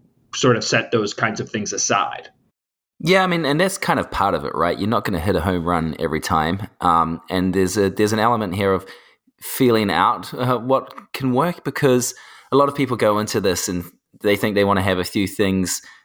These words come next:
Speaker 2: lined up in the hopper. So when they get started, there's lots of good stuff to read,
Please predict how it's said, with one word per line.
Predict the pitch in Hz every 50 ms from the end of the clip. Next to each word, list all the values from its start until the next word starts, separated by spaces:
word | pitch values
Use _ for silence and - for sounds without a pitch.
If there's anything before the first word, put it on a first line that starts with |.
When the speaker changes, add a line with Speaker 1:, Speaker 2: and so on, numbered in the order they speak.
| _ _
Speaker 2:
lined | 98 95 95 95 92 92
up | 92 - -
in | 87
the | 87 82
hopper. | - - 92 87 - - 87 85
So | - - 92 85
when | 82 87
they | 87 85 85
get | 80 85 -
started, | - - - 90 87 90 87 85 -
there's | 82 80 80
lots | 92 85 82 -
of | 76
good | - 82 -
stuff | - - 82 -
to | - - 76
read, | 78 92 95 92 90 92 90